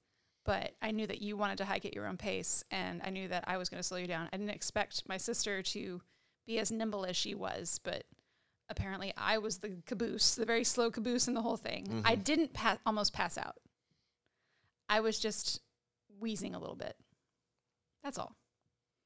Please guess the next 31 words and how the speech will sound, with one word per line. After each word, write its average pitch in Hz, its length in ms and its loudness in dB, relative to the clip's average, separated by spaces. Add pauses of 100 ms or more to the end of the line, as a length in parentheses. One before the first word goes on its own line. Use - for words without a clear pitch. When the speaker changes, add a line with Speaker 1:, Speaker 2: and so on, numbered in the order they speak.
(880)
Speaker 1:
And 233 120 0
my 233 100 4
feet 240 220 -2
hurt - 120 -8
a - 20 -8
little - 160 -8
bit. - 140 -8 (240)
Speaker 2:
Okay. 135 180 -6 (600)
Speaker 1:
But 240 100 -6
that, 254 180 4 (120)
that 254 80 2 (100)
w-, 233 160 -6
I 233 80 4
alleviated 233 380 2
that 214 120 4
after 202 220 0
I 196 140 0 (200)
kinda 185 240 -4
untied 185 300 -4
my 170 100 -6
shoes 160 320 -6
and 170 100 -10
tied - 120 -6
them 156 80 -10
a - 40 -10
different - 260 -16
way. - 100 -14
It - 40 -18
was - 120 -10
fine. 202 220 -4 (1080)
So, 180 360 -6